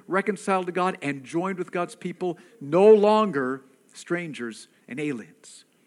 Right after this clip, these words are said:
So what I want you to feel is the reason this wonderful thing has happened has nothing to do with anything good in us.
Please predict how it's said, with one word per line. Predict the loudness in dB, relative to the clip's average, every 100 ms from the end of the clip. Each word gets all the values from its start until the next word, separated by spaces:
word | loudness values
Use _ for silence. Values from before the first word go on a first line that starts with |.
| _ _ _ _ _
So | -4 2
what |
I | 4
want | 4 2
you |
to | -4
feel | -2 0
is | 0 -2 -18 _ _ _ _
the | -2
reason | 0 0
this | -2
wonderful | -10 6 8 8 6 2 0
thing | 0 0
has | 0
happened | 0 0 -2 -12 -14 -16 _ _ _ _ _ _
has | 2 2 0 -12
nothing | -4 6 6 6 0 -4
to | -4
do | 2 2
with | 4
anything | 0 0 -4 0
good | 2
in | 2
us. | 2 0 -4 -16 -18